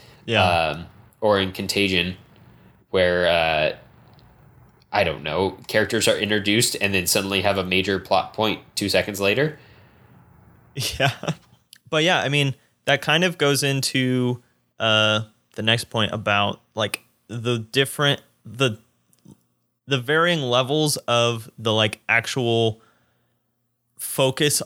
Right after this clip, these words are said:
Speaker 1: on the plague. Like, I think we've been kind of getting to the point that Outbreak doesn't really care about the outbreak in the film.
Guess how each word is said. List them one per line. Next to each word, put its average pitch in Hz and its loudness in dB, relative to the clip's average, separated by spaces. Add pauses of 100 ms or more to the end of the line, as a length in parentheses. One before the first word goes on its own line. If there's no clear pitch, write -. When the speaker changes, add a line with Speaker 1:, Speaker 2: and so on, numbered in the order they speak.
Speaker 1:
on 127 0
the 117 2
plague. 120 0
Like, 117 2
I 117 2
think 147 -2
we've 131 -2
been 120 -2
kind 123 0
of 110 -2
getting 117 2
to 117 -6
the 104 0
point 113 -4
that 101 2 (240)
Outbreak 165 -2 (600)
doesn't 202 0
really 165 2
care 147 0
about 131 0
the - -2
outbreak 147 0 (500)
in 156 -2
the 165 2
film. 190 0